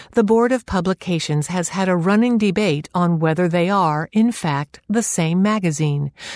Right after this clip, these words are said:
just with two slightly different names. Earlier this year, the Board of Publications engaged in a soul-searching discussion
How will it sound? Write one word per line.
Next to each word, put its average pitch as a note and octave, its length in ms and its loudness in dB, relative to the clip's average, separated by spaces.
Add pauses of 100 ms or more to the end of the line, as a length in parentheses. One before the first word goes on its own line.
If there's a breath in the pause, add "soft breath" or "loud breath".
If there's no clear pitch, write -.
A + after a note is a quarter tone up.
(300 loud breath)
just A#3+ 480 -2
with G#3 220 -2
two F#3 220 -2
slightly D#3+ 480 -4
different D#3+ 400 -2
names. D3 640 -2 (800 loud breath)
Earlier F3+ 420 2
this D#3 300 -2
year, D#3 240 0
the F#3 80 2
Board F3 260 2
of E3 120 -4
Publications D#3+ 720 -2
engaged D#3+ 640 0
in G3 120 2
a F#3+ 100 2
soul-searching A3+ 840 0
discussion E3+ 680 -2